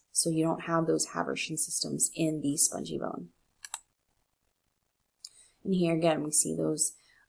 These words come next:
uh, beam-like structures, uh, of the trabeculae and then the spaces within the trabeculae. So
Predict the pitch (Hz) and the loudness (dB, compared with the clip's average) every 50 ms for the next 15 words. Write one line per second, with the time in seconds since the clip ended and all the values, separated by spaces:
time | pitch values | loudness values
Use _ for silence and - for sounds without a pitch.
0 | _ - - 165 165 165 165 165 - 175 175 170 165 165 160 156 151 - - - | _ -8 -6 -6 -6 -6 -6 -4 0 2 2 4 4 4 2 0 -2 -2 -4 -2
1 | - 160 156 - - - 151 151 147 151 - - - - _ _ _ _ _ _ | -2 -2 -2 -2 -2 -2 -2 0 0 0 0 0 -2 -4 _ _ _ _ _ _
2 | _ _ - 175 165 160 - - - 160 160 165 160 - 170 160 156 156 156 - | _ _ -6 -4 -4 -2 0 0 0 2 2 0 0 -2 -2 -2 -2 -2 -2 -2
3 | 160 160 156 151 151 151 147 - - 165 151 151 151 156 - - - 151 156 160 | -2 0 0 0 0 -2 -2 -4 -4 -4 -4 -4 -2 -2 -2 0 0 0 2 2
4 | - - - - 160 156 - - - 165 160 160 - - - - - - - 156 | 2 2 2 0 -2 -2 -4 -2 -2 -2 -4 -4 -4 -4 -4 -2 -2 -2 -2 -2
5 | - - 156 151 165 156 156 160 - - 170 165 160 156 156 156 - - - 160 | -4 -4 -6 -4 -2 -2 -2 -2 -2 -2 -2 0 0 0 0 0 2 2 2 2
6 | 156 156 160 - | 2 0 -2 -4